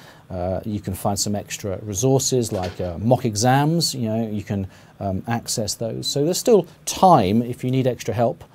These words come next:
Uh, please do, uh, reach out and contact us. Uh, contact details on the next slide. Um, obviously check the, uh,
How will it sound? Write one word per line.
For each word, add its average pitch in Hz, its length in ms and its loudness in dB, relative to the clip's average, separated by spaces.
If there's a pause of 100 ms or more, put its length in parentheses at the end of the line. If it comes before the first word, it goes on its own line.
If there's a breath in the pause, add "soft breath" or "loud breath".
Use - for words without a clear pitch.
(340 soft breath)
Uh, 110 180 0 (120)
please 156 240 6
do, 127 260 6
uh, 110 160 6
reach 120 300 0
out 107 180 2
and 101 220 -4
contact - 360 0
us. 135 300 -4 (340 loud breath)
Uh, 107 220 -2
contact - 400 2
details 107 580 -2
on 107 160 -6
the 92 80 -4
next - 240 -6
slide. 104 360 -4 (540 loud breath)
Um, 113 260 4
obviously 131 320 4
check - 380 2
the, 113 220 0
uh, 101 180 -4